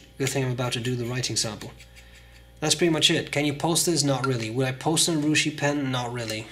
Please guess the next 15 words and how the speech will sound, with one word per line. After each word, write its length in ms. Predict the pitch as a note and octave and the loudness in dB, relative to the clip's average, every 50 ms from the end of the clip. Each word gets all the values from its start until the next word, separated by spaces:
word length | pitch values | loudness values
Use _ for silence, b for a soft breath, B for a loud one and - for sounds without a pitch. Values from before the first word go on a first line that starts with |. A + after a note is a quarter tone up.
| - - B2+ | -14 -12 -8
right? 240 | A#2 A2 A#2+ C3 C3 - - | -6 -6 -6 -6 -8 -10 -10
Like, 200 | A2 G#2+ G#2 G2 | -10 -8 -6 -6
I, 200 | A2+ A2+ G#2+ A2 | -6 -6 -6 -8
I 20 | A2+ | -8
wouldn't, 320 | A#2 A#2 A#2 A2+ - A#2 | -6 -6 -6 -6 -8 -8
I 40 | A#2 | -10
would, 140 | A#2 A#2+ A#2 | -8 -8 -8
don't 100 | A#2+ A#2+ | -8 -6
want 120 | A#2+ A#2 | -4 -4
to 120 | B2 A#2 | -4 -4
damage 500 | A2 A2+ B2 A#2+ A#2+ A#2+ A#2 A2+ - - | -6 -6 -4 -4 -4 -4 -4 -2 -4 -4
that, 340 | - A2+ A2+ A2+ - - - | -4 -6 -12 -8 -8 -8 -8
uh, 180 | A#2+ A2 A2 A2 | -8 -8 -12 -10
that 200 | G#2+ A2 A2 A2 | -10 -10 -8 -8
lacquer. 380 | A2 A2 A2+ A#2 A2+ - A2+ | -6 -6 -6 -6 -6 -8 -12